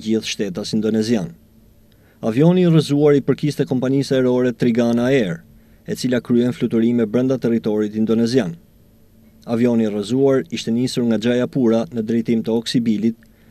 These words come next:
një fluturim ky që zakonisht zgjat jo më shumë se dyzet e pesë minuta. Por, pas avro tridhjetë minutash fluturim, kulla e kontrollit në Oksibil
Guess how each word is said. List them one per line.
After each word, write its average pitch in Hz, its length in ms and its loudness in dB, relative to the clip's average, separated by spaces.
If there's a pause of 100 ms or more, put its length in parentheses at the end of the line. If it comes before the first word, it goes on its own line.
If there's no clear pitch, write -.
(120)
një 131 160 0
fluturim 143 400 2
ky 131 220 2 (100)
që 123 140 0
zakonisht 120 580 0
zgjat 113 460 -2
jo 127 100 0
më 113 160 0
shumë 104 280 -4
se 113 160 0
dyzet 113 240 0
e 101 100 -2
pesë 110 240 -2
minuta. 107 380 0 (440)
Por, 147 300 8
pas 135 180 0
avro 135 220 2
tridhjetë 151 420 2
minutash 131 480 2
fluturim, 131 480 2
kulla 131 380 0
e 113 80 -4
kontrollit 123 520 0
në 120 140 0
Oksibil 123 480 -2